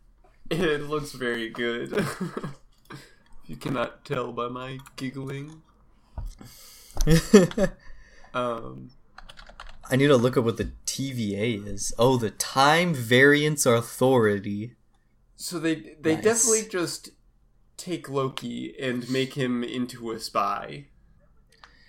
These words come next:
Speaker 1: I
Speaker 2: Is
Speaker 1: feel
Speaker 2: that
Speaker 1: like
Speaker 2: what they're
Speaker 1: that's all
Speaker 2: doing?
Speaker 1: it is. This is classic.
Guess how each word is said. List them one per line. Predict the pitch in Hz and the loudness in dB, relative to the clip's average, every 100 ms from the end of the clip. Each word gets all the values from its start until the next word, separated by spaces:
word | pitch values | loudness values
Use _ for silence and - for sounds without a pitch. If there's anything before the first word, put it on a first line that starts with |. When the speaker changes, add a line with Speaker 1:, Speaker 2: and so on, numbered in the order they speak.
| - | -2
Speaker 1:
I | 175 | 0
Speaker 2:
Is | 165 | 6
Speaker 1:
feel | 151 | 8
Speaker 2:
that | 214 | 8
Speaker 1:
like | 440 | 8
Speaker 2:
what | |
they're | 480 | 8
Speaker 1:
that's | 466 | 8
all | 480 494 494 | 8 6 2
Speaker 2:
doing? | - | -2
Speaker 1:
it | |
is. | - - - | -14 -16 -12
This | 151 143 156 | -6 -4 -4
is | 147 139 131 - - - _ - _ _ - - | -6 -6 -8 -10 -12 -18 _ -20 _ _ -20 -8
classic. | - 143 139 143 143 - | 0 0 0 -4 -8 -10